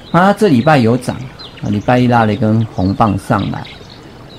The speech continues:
后来礼拜二收了一根上影线红棒，昨天收一根上影线黑棒，啊，就有点转弱。那今天就刚好遇到了今天的大盘破月线的一个卖压，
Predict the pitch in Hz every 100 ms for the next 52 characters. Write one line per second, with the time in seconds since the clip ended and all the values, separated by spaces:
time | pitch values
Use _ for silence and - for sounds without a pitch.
0 | - 135 123 107 107 107 101 127 131 127
1 | 113 123 110 120 120 123 98 90 90 123
2 | 92 - - - 90 92 110 - - -
3 | - - - - - - - - 127 143
4 | 151 151 147 139 143 139 127 98 90 113
5 | 98 104 104 110 95 - - - - -
6 | 113 120 127 107 90 92 117 123 117 110
7 | 78 95 104 95 - - - - - 139
8 | 165 165 160 160 156 151 - 143 139 110
9 | 104 101 110 - - - 147 135 123 117
10 | 107 104 104 95 135 135 135 127 113 104
11 | 104 98 123 113 104 98 98 113 - -
12 | - - - 151 135 139 120 147 117 98
13 | 92 101 92 104 117 104 107 104